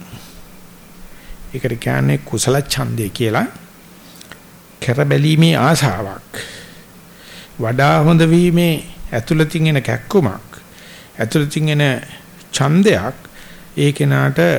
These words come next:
කිරි දිවෙනි දෙවියත් අඟුරු සුදු වෙන කලෙක් නම් නැත් කියලා කොච්චර උපදෙස් දුන්නත් අහන්නේ නැහැ. ඇහෙන්නේ නැහැ. මොනින් නවපු කලයකට වතුර ඇක්කිරෝ වගේ ඇහෙන්නේ නැහැ.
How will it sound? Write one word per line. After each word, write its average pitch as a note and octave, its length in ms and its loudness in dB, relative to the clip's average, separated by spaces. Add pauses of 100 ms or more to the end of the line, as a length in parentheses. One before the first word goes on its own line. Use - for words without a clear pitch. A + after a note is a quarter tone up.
(760)
කිරි D3 380 0
දිවෙනි D3+ 460 2
දෙවියත් A#2+ 500 2 (540)
අඟුරු D#3+ 380 4
සුදු E3+ 260 4
වෙන D#3+ 180 6
කලෙක් D3+ 380 0
නම් C3+ 180 2
නැත් B2+ 200 0
කියලා C3+ 220 -2
කොච්චර F3 640 -2
උපදෙස් F3 380 0
දුන්නත් C#3+ 380 -6
අහන්නේ F#2+ 240 -8
නැහැ. G#2+ 160 -12 (300)
ඇහෙන්නේ C#3+ 360 2
නැහැ. C3 220 -2 (220)
මොනින් C3 280 0
නවපු C3 240 0
කලයකට C3 340 -2
වතුර C3 280 -2
ඇක්කිරෝ A#2+ 360 0
වගේ D3 140 -2
ඇහෙන්නේ C#3 420 2
නැහැ. A2+ 260 -4